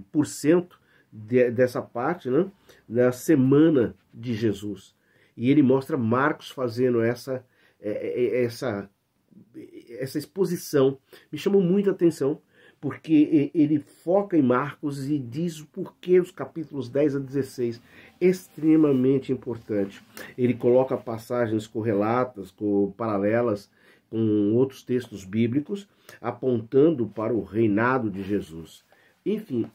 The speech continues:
essa obra é uma das obras que me chamou extrema atenção, muito bem elaborada, muito bem diagramada, um, uma capa trabalhada com um material fosco, mas que tem tudo a ver com a realidade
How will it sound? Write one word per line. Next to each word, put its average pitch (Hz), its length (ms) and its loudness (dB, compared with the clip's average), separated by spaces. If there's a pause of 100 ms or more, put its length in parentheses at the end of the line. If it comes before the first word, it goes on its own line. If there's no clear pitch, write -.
(100)
essa 175 360 -6
obra 120 400 0
é 104 60 0
uma 143 280 0
das 104 300 -2
obras 101 480 -2
que 110 440 -4
me 113 140 0
chamou 113 320 -2
extrema 113 340 -6
atenção, 107 560 -8 (400)
muito 165 320 2
bem 113 240 0
elaborada, 110 760 -4 (360)
muito 139 280 -2
bem 104 220 -2
diagramada, 101 880 -4 (300)
um, 117 580 0
uma 113 220 -2
capa 113 440 -8 (160)
trabalhada 104 540 -2
com 101 160 -8
um 98 340 -6
material 104 340 -4
fosco, 156 640 -4 (360)
mas 117 200 -4
que - 80 -18
tem 113 260 -4 (100)
tudo 202 240 -6
a 127 40 2
ver 120 340 -2 (440)
com 117 220 0
a 107 60 -2
realidade 110 760 -4